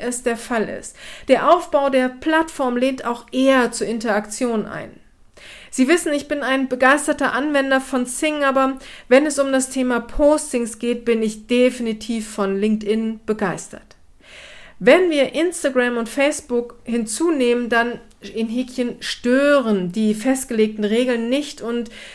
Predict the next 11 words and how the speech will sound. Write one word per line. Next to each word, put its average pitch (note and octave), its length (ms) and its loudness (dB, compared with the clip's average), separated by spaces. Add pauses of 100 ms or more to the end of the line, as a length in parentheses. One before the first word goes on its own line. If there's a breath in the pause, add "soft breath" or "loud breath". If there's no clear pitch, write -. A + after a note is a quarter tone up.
(320 loud breath)
Sie A#3+ 200 -2
können C#4+ 320 2
diese B3+ 200 0
Postings C#4 540 0
auch A3+ 180 0
auf G#3+ 300 -2
Facebook C4 480 2
und G#3 180 -4
in-, A3 200 -4
Instagram A3+ 720 -2
verwenden. G3 720 -4